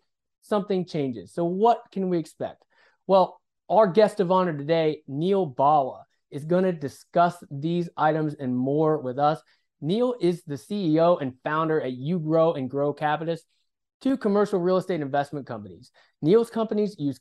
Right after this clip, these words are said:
cutting-edge real estate analytics technology to source and acquire or build large commercial properties across the U S. His current portfolio is over forty-eight hundred units with an assets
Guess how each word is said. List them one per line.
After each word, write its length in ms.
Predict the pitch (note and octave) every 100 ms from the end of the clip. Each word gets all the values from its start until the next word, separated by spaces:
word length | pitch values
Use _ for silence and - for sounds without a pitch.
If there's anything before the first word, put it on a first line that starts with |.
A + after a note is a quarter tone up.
| -
cutting-edge 640 | - E3 E3 - D3+ D3
real 260 | C3 D3 D3+
estate 320 | D3 D#3 D3
analytics 560 | C#3 C#3+ C#3 D3 C#3+ -
technology 640 | C#3 E3 F3+ F#3+ F#3+ F#3+ - _
to 100 | -
source 520 | A#2+ - D3 D3+ D3 -
and 120 | B2
acquire 580 | A2 _ C3+ B2+ A#2 - _
or 520 | F3+ G#3 F#3 C#3 C3+ - _ - C#3+
build 380 | F#3 F3+ C#3+ B2+
large 540 | B2+ C#3 D#3+ D#3+ D3+
commercial 540 | - D#3 C#3 C#3 B2+ C#3
properties 460 | - B2+ B2+ A#2+
across 380 | A#2 - C3 C3
the 80 | B2+
U 240 | B2 A#2+
S. 360 | G#2+ - - _ _ -
His 140 | C#3
current 320 | - G3+ F#3
portfolio 800 | - E3 - F3+ F#3+ F#3+ G3 F#3+ - _
is 160 | - C#3
over 280 | C3+ A#2+ G2+ -
forty-eight 680 | E3 F#3+ G3 - D3+ D#3 -
hundred 340 | - C#3 A2+ G#2
units 400 | D#3+ A3+ A3+ - _ _ _ _
with 160 | E3 D#3
an 140 | C#3 - _
assets 560 | E3 F3+ - G#3+ G3